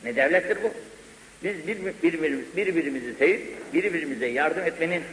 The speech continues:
bundan daha büyük devleti olmaz. Fenalıkta ne çıkar?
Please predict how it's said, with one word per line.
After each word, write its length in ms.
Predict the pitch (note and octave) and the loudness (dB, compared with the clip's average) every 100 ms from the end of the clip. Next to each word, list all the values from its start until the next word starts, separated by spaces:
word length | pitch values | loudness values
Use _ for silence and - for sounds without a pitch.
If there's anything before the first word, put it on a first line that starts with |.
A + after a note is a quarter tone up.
| - - | -14 -2
bundan 380 | E3 E3+ G#3+ F3+ | 0 4 4 4
daha 220 | C#3+ C#3 | 4 4
büyük 260 | C#3 A#2+ - | 0 -2 4
devleti 320 | D3+ C3+ - | 4 6 4
olmaz. 240 | - - - - - - - - - - - - - - - - - - - - - - - - - - - - - | 4 0 -10 -16 -20 -20 -20 -20 -20 -20 -20 -20 -20 -20 -20 -20 -20 -20 -20 -20 -20 -20 -20 -20 -20 -18 -18 -20 -6
Fenalıkta 440 | C3+ D3+ D#3+ D#3 | 0 4 4 4
ne 160 | F#3 B3 | 4 4
çıkar? 240 | - E3 | 4 -6